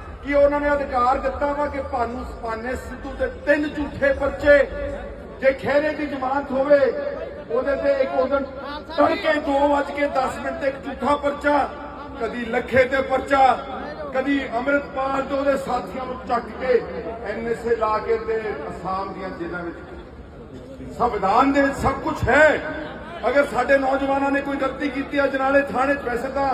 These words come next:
ਕਰਦਾ ਸੀ ਉਹ ਪ੍ਰਚਾਰ, ਸਿੱਖੀ ਦਾ ਪ੍ਰਚਾਰ, ਨਸ਼ਿਆਂ ਦਾ ਖਿਲਾਫ ਪ੍ਰਚਾਰ, ਲੇਕਿਨ ਚਲੋ ਮੰਨ ਲਿਆ ਕਿ ਅਜਨਾਲੇ ਵਿੱਚ ਇੱਕ ਝੜਪ ਹੋ ਗਈ, ਤੁਸੀਂ ਤਿੰਨ ਸੌ ਸੱਤ ਲਾਓ, ਤੁਸੀਂ ਚਾਰ ਸੌ ਬਵੰਜਾ ਲਾਓ, ਤੁਸੀਂ ਉਹਨਾਂ ਦੇ ਪਰਚੇ ਦਰਜ ਕਰਕੇ ਉਹਨੂੰ ਪੰਜਾਬ ਦੀ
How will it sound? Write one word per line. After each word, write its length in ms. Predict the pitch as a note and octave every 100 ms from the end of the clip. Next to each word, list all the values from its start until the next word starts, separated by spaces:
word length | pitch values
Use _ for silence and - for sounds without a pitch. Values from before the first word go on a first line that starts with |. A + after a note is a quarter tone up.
| - - - - - G3+
ਕਰਦਾ 360 | B3 C#4 C#4+
ਸੀ 140 | C4+ C#4+
ਉਹ 120 | C#4
ਪ੍ਰਚਾਰ, 640 | C#4 C4+ - C#4 D4+ C#4 - - - - - - -
ਸਿੱਖੀ 320 | D4+ D#4+ C4 D4+
ਦਾ 140 | D4
ਪ੍ਰਚਾਰ, 600 | D4 D4 - C#4+ D#4 C4+ - - - - - -
ਨਸ਼ਿਆਂ 360 | B3 C#4 C#4+ D4
ਦਾ 140 | C#4+ D4
ਖਿਲਾਫ 460 | G#3+ B3+ C#4+ C#4+
ਪ੍ਰਚਾਰ, 520 | C4+ C4 C#4+ D4 D4+ - - - - - - - -
ਲੇਕਿਨ 200 | A3 B3
ਚਲੋ 220 | C4 B3+
ਮੰਨ 260 | B3 B3 C#4
ਲਿਆ 200 | C#4 C4+
ਕਿ 160 | C4+ C4+
ਅਜਨਾਲੇ 420 | B3+ A#3+ B3+ C4
ਵਿੱਚ 180 | B3+ C#4
ਇੱਕ 140 | B3+ - - -
ਝੜਪ 260 | B3 C#4
ਹੋ 140 | A#3 B3+
ਗਈ, 200 | C4+ B3 - - - - -
ਤੁਸੀਂ 200 | F3 -
ਤਿੰਨ 180 | G#3 G3+
ਸੌ 160 | G3 G3
ਸੱਤ 220 | F3+ E3+ F3+
ਲਾਓ, 240 | F#3+ A3+ A3+ - - - -
ਤੁਸੀਂ 200 | - A#3 C4
ਚਾਰ 240 | C4 B3+
ਸੌ 140 | - C#4+
ਬਵੰਜਾ 400 | C#4 C4+ C#4 C4+
ਲਾਓ, 340 | C4+ C#4+ C#4 A#3+ - - - -
ਤੁਸੀਂ 180 | A3+ C#4
ਉਹਨਾਂ 180 | C4+ C#4
ਦੇ 80 | C4
ਪਰਚੇ 360 | C4+ - D#4
ਦਰਜ 280 | C#4+ C#4 -
ਕਰਕੇ 240 | C#4+ - C#4
ਉਹਨੂੰ 140 | C#4+
ਪੰਜਾਬ 420 | C4+ C4 B3+ C#4+
ਦੀ 100 | D4